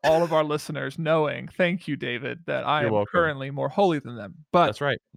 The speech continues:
Speaker 2: Yep.
Speaker 1: moving on
Speaker 2: Moving
Speaker 1: <laughs> to
Speaker 2: on. <laughs>
Speaker 1: away from my sin now. <laughs>
Speaker 2: So, um, okay, so a couple notes before we jump in. Um, we're gonna be in Deuteronomy twelve to fourteen today,
Speaker 1: Yep.
Speaker 2: uh, but
Speaker 1: <clears throat>
Speaker 2: also wanted to alert all of you regular podcast listeners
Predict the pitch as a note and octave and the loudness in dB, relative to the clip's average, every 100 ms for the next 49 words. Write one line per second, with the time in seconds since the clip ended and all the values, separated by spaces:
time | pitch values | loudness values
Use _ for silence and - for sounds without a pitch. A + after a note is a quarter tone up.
0 | - F#3+ G#3 G3+ G3 E3 C#3+ F#3+ - - | -2 4 6 6 6 4 0 -8 -12 -8
1 | A#2+ E3+ D#3+ A2 F#3 G3 - _ B2+ E3 | -2 0 4 4 6 4 -2 _ -6 0
2 | E3 C#3+ D#3+ A3 D#3 F3 - - D#3 C#3 | 2 2 2 0 0 0 -2 -10 -8 -8
3 | C4 - D3+ D#3 - F3+ D#3 - - - | -8 -6 -4 -2 -2 -4 -6 -2 -2 -2
4 | - G#3 - - - - - - - - | -8 -6 -4 -6 -10 -16 -16 -20 -18 -16
5 | - - F3 C#3+ D3 C#3+ C3 - D#3 D3 | -14 0 4 4 6 4 2 0 0 0
6 | C3+ F#2+ B2+ E3 E3 D3 C3+ - - - | -2 -4 -2 -2 0 0 -2 -6 -20 -18
7 | B2 B2 B2+ B2+ B2+ A#2+ G#2+ G#2 - A2 | -8 -6 -4 -4 -4 -2 -4 -4 -4 0
8 | G#2+ G2+ G2 A2+ A#2+ G#2+ A2 G#2+ G#2+ A2+ | 0 0 -4 -6 -4 -4 -4 -4 -2 -2
9 | A#2 A#2 - A2+ B2 C#3+ A#2+ A2+ G2+ F#2+ | -2 -4 -4 -4 -4 -8 -8 -6 -4 -2
10 | F#2+ G2+ - - - E3 G#2 G2+ G#2 A#2+ | -2 -2 -6 -20 -12 -2 0 2 0 0
11 | A#2+ C3+ F3+ C3+ A2 A2 - A#2 A#2 A2+ | 4 6 4 2 2 2 -2 -2 -2 -2
12 | A#2 G#2 A2 - G#2+ A2 A2+ G#2 G#2+ G#2+ | -2 0 0 0 2 4 2 -2 -4 -2
13 | G#2+ G#2 A2+ A#2 A#2 A2 G2+ G#2 G#2 G#2+ | 0 -2 0 0 0 -2 -2 -2 0 -4
14 | G2+ F#2+ G2 G2+ G2 G2+ | -4 -6 -6 -4 -4 -4